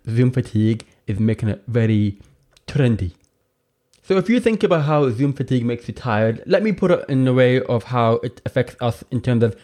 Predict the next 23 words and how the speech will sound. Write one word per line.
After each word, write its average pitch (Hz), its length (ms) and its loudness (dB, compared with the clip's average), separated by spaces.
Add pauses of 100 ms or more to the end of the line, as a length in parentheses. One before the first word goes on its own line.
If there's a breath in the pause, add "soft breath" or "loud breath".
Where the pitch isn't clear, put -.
(140 soft breath)
the 120 80 -12
concentration 123 680 0
fatigue 110 360 -4 (120)
aspect 113 480 -6
of 92 100 -4
it. - 120 -8 (340 soft breath)
Because 147 360 0 (320 soft breath)
listening 196 680 2 (160)
intensely 139 680 0
is 101 100 -6
really 113 180 -2
hard. 104 340 0 (220 loud breath)
And 131 120 2
obviously, 170 500 0 (100)
that's 135 280 -2
what 120 180 -2
I 127 200 2
and 113 160 2
many 117 180 0
people 110 220 -8
have 110 320 -8
to 117 80 -4
do 117 360 0